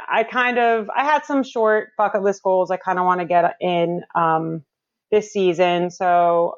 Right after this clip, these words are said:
I'm running really well. I'm cycling really well. My swimming's coming along. So I think I'm gonna jump back into triathlon and see how I can do.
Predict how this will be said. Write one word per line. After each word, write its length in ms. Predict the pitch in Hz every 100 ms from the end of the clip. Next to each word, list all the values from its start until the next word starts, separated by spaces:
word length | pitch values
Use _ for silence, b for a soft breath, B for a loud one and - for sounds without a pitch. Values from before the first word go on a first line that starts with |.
| -
I'm 120 | 185
running 360 | 208 226 233 220
really 300 | 233 233 214
well. 320 | 214 214 214
I'm 100 | 202
cycling 400 | - 208 226 220
really 240 | 214 214
well. 340 | 208 202 202 196
My 120 | 185
swimming's 400 | - 220 220 214
coming 240 | 214 202
along. 400 | 190 190 190 190
So 100 | 196
I 60 | 214
think 180 | 214 247
I'm 140 | 247
gonna 320 | 247 240 226
jump 220 | 208 226 214
back 180 | 208
into 180 | 208 202
triathlon 640 | - 196 185 - 190 190 190
and 140 | 190
see 560 | - 190 190 196 190 _ _ _ _ _ _
how 240 | 233 233
I 100 | 240
can 260 | 254 294 294
do. 640 | 320 370 339 240 185 180